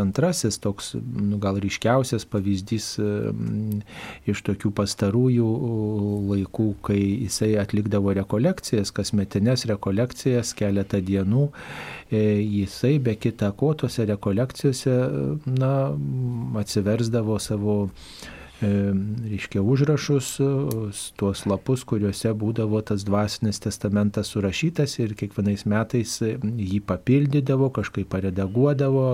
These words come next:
apsmastydavo. Na, tai tiesiog tai yra, na, žmogaus gyvenimo apmąstymas, į ką remiuosi, kas man yra svarbiausia ir kokią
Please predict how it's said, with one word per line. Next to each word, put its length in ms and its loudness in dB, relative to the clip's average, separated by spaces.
apsmastydavo. 1040 2
Na, 280 4
tai 520 4
tiesiog 460 0
tai 160 4
yra, 220 4
na, 400 2
žmogaus 500 2
gyvenimo 600 4
apmąstymas, 840 0
į 140 0
ką 240 2
remiuosi, 480 2
kas 240 -6
man 240 4
yra 160 0
svarbiausia 800 0
ir 80 -6
kokią 300 0